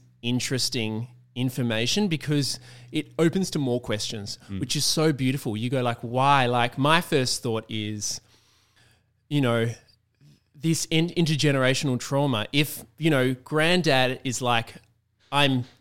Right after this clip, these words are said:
Speaker 1: I am scared for my life if I express my emotions."
Speaker 2: Yes.
Speaker 1: If enough generations are doing that, then you create that fear response.
Speaker 2: Yep.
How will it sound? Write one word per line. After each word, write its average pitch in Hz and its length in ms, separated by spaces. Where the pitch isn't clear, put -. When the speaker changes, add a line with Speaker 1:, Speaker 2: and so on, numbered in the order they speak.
Speaker 1:
I 147 100
am 143 160
scared 180 380
for 196 80
my 156 120
life 135 320
if 135 140
I 120 340
express - 380
my 117 80
emotions." 120 600
Speaker 2:
Yes. - 320
Speaker 1:
If 156 160
enough 185 260
generations 147 580
are 127 40
doing 147 320
that, 113 300
then 127 160
you 123 120
create 123 300
that 117 140
fear 170 240
response. - 600
Speaker 2:
Yep. - 180